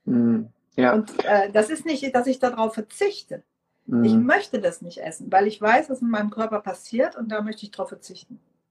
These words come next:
Speaker 1: Mhm.
Speaker 2: Und das
Speaker 1: Also da
Speaker 2: ist,
Speaker 1: vielleicht, äh
Speaker 2: da bin ich ein Hardliner natürlich, aber ich bin auch, äh, funktioneller Mediziner und ich versuche,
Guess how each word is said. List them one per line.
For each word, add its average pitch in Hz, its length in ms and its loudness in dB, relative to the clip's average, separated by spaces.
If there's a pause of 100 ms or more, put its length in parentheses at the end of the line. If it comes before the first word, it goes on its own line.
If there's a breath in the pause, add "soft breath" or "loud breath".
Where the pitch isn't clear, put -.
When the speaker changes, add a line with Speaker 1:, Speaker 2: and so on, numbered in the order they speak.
Speaker 1:
Mhm. 120 380 -4 (100)
Speaker 2:
Und 202 220 -2
das - 120 6
Speaker 1:
Also 107 60 4
da 123 120 6
Speaker 2:
ist, - 20 -6
Speaker 1:
vielleicht, 139 380 4 (480)
äh 127 140 0
Speaker 2:
da 220 100 4
bin 269 180 4
ich 302 140 -12
ein 277 160 -2
Hardliner 294 640 2
natürlich, 294 640 -4
aber 240 220 -4
ich 233 140 -12
bin 262 180 -2
auch, 247 300 -4
äh, 240 280 -6
funktioneller 233 580 0
Mediziner 233 720 0
und 226 120 0
ich - 100 -6
versuche, 240 720 0